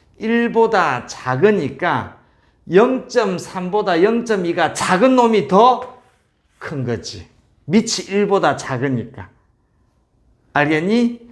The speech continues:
그러면 두 시험을 본다면 점수가 더 높은 시험은 B가 되는 거지. 알겠니? 기억 상태가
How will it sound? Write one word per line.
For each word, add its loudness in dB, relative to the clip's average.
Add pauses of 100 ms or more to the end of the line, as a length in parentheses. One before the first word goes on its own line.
(140)
그러면 2
두 0
시험을 0
본다면 0
점수가 0
더 0
높은 0
시험은 2 (400)
B가 2
되는 -6
거지. -20 (1300)
알겠니? -4 (480)
기억 2
상태가 -4